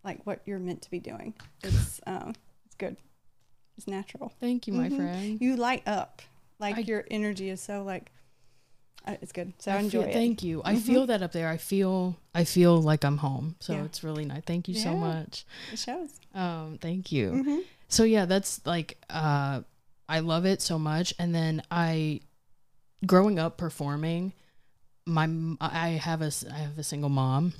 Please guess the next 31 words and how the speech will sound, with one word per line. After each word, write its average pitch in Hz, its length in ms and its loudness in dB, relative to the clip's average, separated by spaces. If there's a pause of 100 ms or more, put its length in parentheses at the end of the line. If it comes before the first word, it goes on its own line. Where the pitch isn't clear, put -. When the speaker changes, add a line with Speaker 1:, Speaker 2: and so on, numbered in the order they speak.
(160)
Speaker 1:
Mm-hmm. 180 240 -6 (280)
Speaker 2:
and 147 440 0
she - 100 -2
was 160 220 -2
always 160 360 0
there 143 200 0
for - 100 -8
me, 147 240 -2
like, 127 300 -6 (320)
holding 160 320 6
it 147 120 -4
down, 139 320 -4
taking 151 280 -4
me 147 160 -2
to 143 80 -2
auditions, 139 720 -2 (220)
doing 151 280 8
my 147 100 6
hair, 147 360 -4
Speaker 1:
Mm-hmm. 143 120 0
Speaker 2:
like, 139 280 0 (600)
doing 165 240 6
my 160 100 4
makeup, 156 340 -4 (100)
did 202 260 2
everything. 147 600 0
She 202 120 -2
was, 175 120 0
like, 143 160 2
Speaker 1:
Aw. - 140 -2
Speaker 2:
manager, 156 760 0